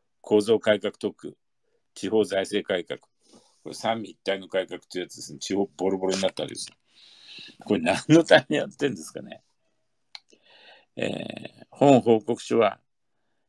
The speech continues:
えー、ニラがカリフォルニア大学サンディエゴ、うんぬん、並びにシカゴ大、うんぬん、かんぬん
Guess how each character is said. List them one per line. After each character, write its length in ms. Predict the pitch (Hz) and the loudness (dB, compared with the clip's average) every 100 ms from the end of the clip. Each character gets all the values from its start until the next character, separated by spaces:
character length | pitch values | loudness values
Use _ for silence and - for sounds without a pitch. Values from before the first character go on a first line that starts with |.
| - | -12
え 180 | - - | -10 -8
ー、 80 | |
ニ 140 | - 135 | -4 -2
ラ 160 | 113 | -2
が 220 | 101 110 - - | 0 0 0 -8
カ 100 | 107 | -10
リ 100 | 113 | -8
フ 80 | |
ォ 40 | 117 | -8
ル 100 | 117 | -8
ニ 100 | 107 | -8
ア 100 | 98 | -6
大 220 | 110 113 | -2 -4
学 160 | 90 - | -6 -12
サ 180 | - 104 | -8 -6
ン 80 | |
デ 100 | 101 | -4
ィ 20 | 104 | -4
エ 40 | |
ゴ、 240 | 98 95 - _ _ _ _ _ _ - | -4 -8 -10 _ _ _ _ _ _ -16
う 120 | 98 | -10
ん 80 | 104 | -10
ぬ 80 | - | -10
ん、 120 | - _ _ _ | -18 _ _ _
並 280 | 92 98 101 | -2 2 2
び 60 | 107 | 0
に 200 | 107 - | -2 -4
シ 160 | - | -6
カ 100 | - | 0
ゴ 120 | 107 104 | 0 2
大、 320 | 104 104 - _ _ _ _ _ - | 2 0 -4 _ _ _ _ _ -12
う 140 | 104 | -8
ん 60 | 110 | -8
ぬ 80 | 92 | -10
ん、 60 | - _ _ _ | -14 _ _ _
か 140 | 101 | -6
ん 60 | 98 | -6
ぬ 80 | |
ん 80 | 85 | -8